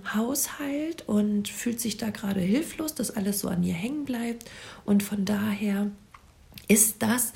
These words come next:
Bedürfnis, was wir dann dahinter sehen, viel,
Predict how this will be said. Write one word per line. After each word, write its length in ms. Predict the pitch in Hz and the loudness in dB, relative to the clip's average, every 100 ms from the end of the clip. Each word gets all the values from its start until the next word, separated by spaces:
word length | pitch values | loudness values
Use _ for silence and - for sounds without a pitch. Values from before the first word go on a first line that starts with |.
| - - - - _ _ _ - | -10 -18 -20 -20 _ _ _ 2
Bedürfnis, 760 | 170 180 240 415 403 196 - | 4 4 4 4 4 4 4
was 200 | 196 180 | 0 0
wir 80 | 190 | 0
dann 180 | 185 170 | 2 2
dahinter 500 | 175 165 185 170 170 | 2 2 2 2 0
sehen, 520 | 170 285 254 247 330 - - - | 2 2 2 0 -4 -8 -16 -16
viel, 840 | - - - 269 277 320 330 330 | -6 -4 -2 0 2 2 2 2